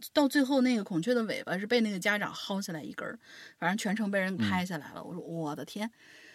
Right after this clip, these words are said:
Speaker 1: 这就是，
Speaker 2: 嗯。
Speaker 1: 真的是熊家长和熊，熊孩子典型了已经。”
Speaker 2: 嗯，嗯，嗯。好吧，就我们今天最后一个啊，新凯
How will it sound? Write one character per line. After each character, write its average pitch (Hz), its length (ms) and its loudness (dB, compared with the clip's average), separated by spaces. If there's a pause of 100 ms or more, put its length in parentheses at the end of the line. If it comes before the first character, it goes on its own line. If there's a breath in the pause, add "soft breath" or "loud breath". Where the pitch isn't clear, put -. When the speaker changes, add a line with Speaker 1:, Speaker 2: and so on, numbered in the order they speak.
(200 soft breath)
Speaker 1:
这 285 240 6
就 180 160 0
是， 165 240 -4
Speaker 2:
嗯。 - 40 -6
Speaker 1:
真 226 140 6
的 233 100 4
是 175 80 0
熊 170 260 0
家 185 180 4
长 160 220 -6
和 160 200 -6
熊， - 280 -8
熊 160 180 -2
孩 160 180 -4
子 160 60 -6
典 156 220 -10
型 73 200 -8
了 71 100 -12
已 - 80 -14
经。” - 120 -20 (840)
Speaker 2:
嗯， 104 720 -6 (320)
嗯， 170 360 6 (120)
嗯。 87 240 -6 (720)
好 175 120 6
吧， 220 180 12
就 220 340 12
我 185 80 10
们 190 80 10
今 202 100 10
天 208 240 10 (140)
最 196 180 12
后 180 200 12
一 156 100 12
个 143 160 12
啊， 120 280 10 (720)
新 269 760 12
凯 - 760 4